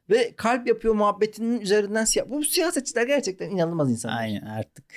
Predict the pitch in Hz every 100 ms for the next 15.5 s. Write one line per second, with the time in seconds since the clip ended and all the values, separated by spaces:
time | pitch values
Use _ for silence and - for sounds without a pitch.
0 | - _ - - - - 143 139 156 143
1 | 139 156 135 135 131 135 131 135 131 127
2 | 135 139 143 135 - 127 123 139 - 131
3 | 135 127 - 127 151 131 123 - 151 160
4 | 160 147 - 143 139 110 - - 156 131
5 | 120 143 143 - 147 131 131 131 120 -
6 | 107 - 98 - 107 117 117 117 104 -
7 | - - - - _ _ _ _ _ 185
8 | 208 214 202 262 277 262 254 277 240 170
9 | 156 233 165 - 143 208 220 208 175 233
10 | 220 196 190 294 320 294 226 220 - -
11 | - - - 165 160 - - - 135 127
12 | 156 214 - 160 208 254 226 196 208 190
13 | - 240 240 - - - - - 180 175
14 | 240 208 120 156 156 156 160 180 226 196
15 | 160 165 151 127 120